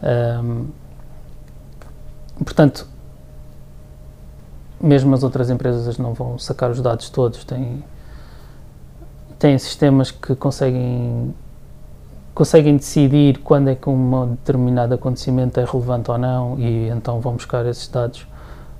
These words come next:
Ahm, tanto quanto eu sei, a B M W não faz isso, eh, neste momento e, E não parece que seja essencial, ahm, talvez fosse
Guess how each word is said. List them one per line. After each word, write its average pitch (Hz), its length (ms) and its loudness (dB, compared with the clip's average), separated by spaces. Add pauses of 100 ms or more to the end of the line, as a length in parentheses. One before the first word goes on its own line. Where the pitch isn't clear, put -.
(120)
Ahm, 123 540 -2 (800)
tanto 139 220 2
quanto 135 140 2
eu 143 60 2
sei, 139 220 4
a 131 40 4
B 127 80 2
M 127 120 2
W 127 300 2
não 123 100 0
faz 127 280 0
isso, 123 220 -2
eh, 123 460 -2 (260)
neste 123 380 -2
momento 123 460 -2 (580)
e, 120 640 0 (1700)
E 196 60 4
não 202 120 10
parece 175 320 8
que - 60 -12
seja 156 280 6
essencial, 139 880 4 (280)
ahm, 120 640 0 (800)
talvez 156 320 8
fosse - 640 0